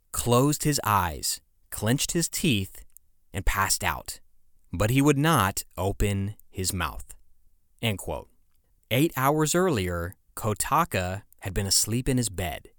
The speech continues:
He owned a small shop in the mercantile district of Kyoto, and he was exhausted after a long day of running the store. But in the middle of the night, he was woken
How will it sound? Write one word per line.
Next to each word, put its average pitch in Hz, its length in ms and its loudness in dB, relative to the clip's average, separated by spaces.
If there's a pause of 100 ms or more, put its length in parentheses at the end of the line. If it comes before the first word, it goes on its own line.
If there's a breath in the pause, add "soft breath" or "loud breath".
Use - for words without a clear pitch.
(340)
He 151 240 0
owned 165 280 4
a 170 60 0
small 110 480 2
shop - 540 -4 (220)
in 95 80 -6
the 95 60 -4
mercantile 104 500 -2
district 107 380 -6
of 92 100 -10
Kyoto, 127 540 -2 (280 soft breath)
and 117 140 0
he 123 60 4
was 110 120 0
exhausted 127 600 -2
after 98 240 -4
a 87 80 -4
long 95 360 -2
day 95 200 -4
of 92 120 -6
running 82 220 -8
the 85 60 -8
store. 135 540 0 (420)
But 90 180 0
in 127 80 4
the 123 60 6
middle 175 240 2
of 214 80 0
the - 80 -2
night, 131 460 0
he 107 180 -4
was 101 160 -2
woken 110 680 4